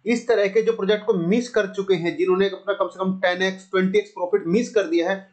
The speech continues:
उनके पास again एक chance और है बीटीसीएसटी का। वो कैसे होगा दोस्तों,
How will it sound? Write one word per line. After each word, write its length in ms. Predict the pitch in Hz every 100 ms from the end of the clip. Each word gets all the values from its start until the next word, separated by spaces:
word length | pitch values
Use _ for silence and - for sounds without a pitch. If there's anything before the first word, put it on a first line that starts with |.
| -
उनके 220 | 165 190
पास 160 | 190 190
again 440 | 180 147 190 196 202 196 _ _ _ _ 165
एक 240 | 180 185
chance 380 | 175 170 175 - 170
और 220 | 180 131
है 420 | 165 170 170 - 123
बीटीसीएसटी 720 | 123 190 208 - 180 - -
का। 140 | 147 117
वो 280 | 127 170 -
कैसे 240 | 175 180
होगा 200 | 220 214
दोस्तों, 640 | 208 202 190 208 208 _